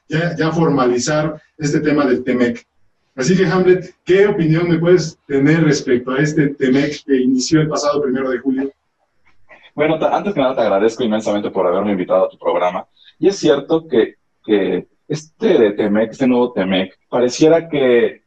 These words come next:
Speaker 2: es el, un, un, una acción renovada en donde nos va a generar el mayor beneficio. Mucha gente se pregunta, "Oye, pues, ¿qué pasó con el Telecán, no? El Telecán que entró en vigor en mil novecientos noventa y cuatro,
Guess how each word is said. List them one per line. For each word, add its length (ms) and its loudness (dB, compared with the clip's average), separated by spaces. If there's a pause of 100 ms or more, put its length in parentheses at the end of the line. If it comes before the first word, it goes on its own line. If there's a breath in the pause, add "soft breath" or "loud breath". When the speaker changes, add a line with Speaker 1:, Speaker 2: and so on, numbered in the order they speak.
Speaker 2:
es 240 0
el, 200 0
un, 220 0
un, 180 -2
una 300 0
acción 400 -2
renovada 500 2
en 80 -2
donde 200 -2
nos 160 -2
va 80 0
a 20 -8
generar 340 0
el 60 -4
mayor 240 -2
beneficio. 320 -12
Mucha 200 -2
gente 200 0
se 120 0
pregunta, 360 -2 (180 loud breath)
"Oye, 160 0
pues, 120 -6
¿qué 100 -4
pasó 240 -4
con 140 0
el 100 -2
Telecán, 460 -2
no? 140 -2 (140)
El 80 -8
Telecán 480 0 (160)
que 100 -4
entró 200 2
en 80 0
vigor 220 0
en 60 0
mil 80 2
novecientos 600 -2 (220)
noventa 280 0
y 80 -2
cuatro, 600 0